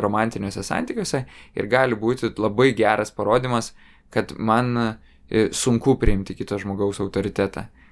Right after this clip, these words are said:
kaip, e, kito žmogaus ten skirtingus pasirinkimus,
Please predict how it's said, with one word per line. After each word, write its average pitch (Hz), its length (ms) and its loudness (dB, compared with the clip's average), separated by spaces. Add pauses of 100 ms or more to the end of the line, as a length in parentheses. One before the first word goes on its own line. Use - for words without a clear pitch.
(120)
kaip, - 300 -6
e, 104 180 6
kito 107 280 2
žmogaus 104 480 2
ten 101 200 -4
skirtingus 110 600 -2
pasirinkimus, 104 1000 -2